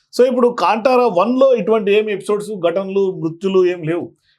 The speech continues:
కానీ ఈ మృతులు గతంలో లేవు, కానీ ఇప్పుడు కాంటారా టూ సినిమా తెరకెక్కిస్తున్నటువంటి నేపథ్యంలో మొదటి సినిమాలో ఏమన్నా వైఫల్యంగా ఏమన్నా కల్-, జరిగి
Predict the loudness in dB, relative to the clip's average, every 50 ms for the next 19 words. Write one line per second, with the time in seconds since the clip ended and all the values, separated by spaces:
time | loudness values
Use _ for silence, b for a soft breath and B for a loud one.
0 | -2 -2 0 2 2 0 0 0 -2 -2 0 0 2 4 4 2 2 2 0 0
1 | 2 2 2 2 2 2 2 2 2 0 -2 -2 0 2 2 2 2 0 -2 -4
2 | -4 -2 -2 0 2 2 2 0 -2 -2 -2 -2 0 -2 -2 -2 0 0 0 -2
3 | -4 B B B B -4 -2 -2 0 0 -2 -4 -6 -8 -8 -8 -8 -6 -6 -8
4 | -8 -6 -6 -6 -6 -4 -4 -4 -4 -4 -2 0 0 2 2 0 0 -4 B B
5 | B B -2 0 2 2 2 2 0 -2 0 0 0 0 2 2 2 2 2 2
6 | 0 2 2 0 0 -2 -4 -6 -4 -4 -4 -2 2 2 2 2 2 0 -2 -2
7 | -2 -4 -4 -4 -4 -2 -2 -2 -4 -4 -6 -8 -10 -6 -4 -4 -4 -4 -6 -10
8 | -14 -10 -4 -2 0 0 0 -2 -4 -6 -6 -6